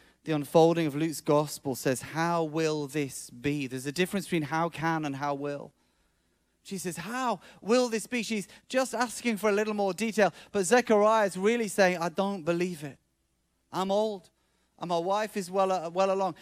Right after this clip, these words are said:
How could this possibly be true?" And he,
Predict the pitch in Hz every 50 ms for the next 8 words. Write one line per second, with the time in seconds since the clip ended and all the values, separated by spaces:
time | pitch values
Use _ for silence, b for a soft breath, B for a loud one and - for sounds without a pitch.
0 | B B - 214 226 240 240 233 220 - 226 202 196 226 214 - - b b b
1 | b _ - 262 277 269 - - 277 269 226 262 262 254 247 240 196 B B B
2 | B B - 226 208 - - 202 226 220 208 190 175 156 147 - _ _ _ _
3 | _ _ _ _ _ _ _ _ _ _ _ _ _ _ _ _ _ _ - 196
4 | 214 240 247 233 185